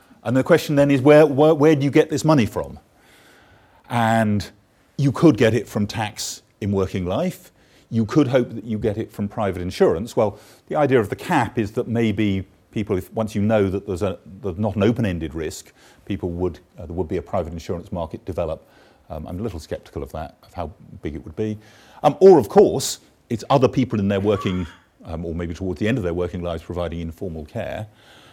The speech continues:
Or the money could come either at the end of life through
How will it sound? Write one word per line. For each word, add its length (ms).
Or 240
the 100
money 220
could 220
come 400
either 200
at 80
the 100
end 140
of 80
life 340
through 340